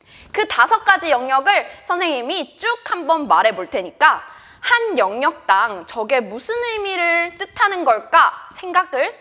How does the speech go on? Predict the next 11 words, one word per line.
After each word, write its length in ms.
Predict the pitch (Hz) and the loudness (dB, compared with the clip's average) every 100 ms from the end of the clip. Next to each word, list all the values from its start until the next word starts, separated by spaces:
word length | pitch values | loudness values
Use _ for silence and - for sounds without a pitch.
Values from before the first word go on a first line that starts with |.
| - | -10
해보세요. 640 | 254 254 170 143 190 466 - - _ _ _ - - - - - | -8 -8 -6 0 2 2 -4 -20 _ _ _ -20 -20 -20 -20 -6
그 140 | - 466 | -2 2
다섯 340 | - 277 453 | 4 4 2
가지 260 | 392 330 294 | 2 2 0
영역에는 720 | 233 247 240 233 370 294 165 - - | 0 -2 -2 -2 -2 -4 -6 -18 -18
지구를 500 | - 269 330 311 294 | -12 -8 -2 0 0
구성하는 500 | 233 254 226 175 160 233 453 - - _ | -2 0 0 -2 -2 -2 -4 -8 -20 _
지권, 640 | - - 359 - - - - - _ _ | -10 -6 -6 -8 0 0 0 -12 _ _
기권, 640 | - 294 - _ 185 113 - - | -10 -10 -10 _ 0 0 -4 -20
수권, 760 | - - 381 - _ 165 147 427 - | -18 -14 -14 -16 _ -2 0 -2 -10
생물권, 720 | - 415 330 220 - 330 403 | -10 -6 -6 -6 0 0 0